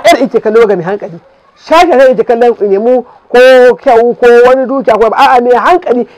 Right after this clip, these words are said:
yaya uwa take ya uban yake. A kullum matasan abin da ke saboda aure ba abu ne na wasa ba. Wani abu zaka gina a gidanka shi sa ba ku yi ku ɗauko aure ba ku nutsu. Ku auna yarinya, ku auna gidansu, ku auna tsarinsu,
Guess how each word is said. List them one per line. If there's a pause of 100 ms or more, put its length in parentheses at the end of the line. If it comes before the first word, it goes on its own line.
yaya
uwa
take
ya
uban
yake. (380)
A
kullum
matasan
abin
da
ke
saboda
aure
ba
abu
ne
na
wasa
ba. (220)
Wani
abu
zaka
gina
a
gidanka
shi
sa (280)
ba
ku (120)
yi
ku
ɗauko
aure
ba
ku
nutsu. (680)
Ku (100)
auna
yarinya,
ku
auna
gidansu, (280)
ku
auna
tsarinsu,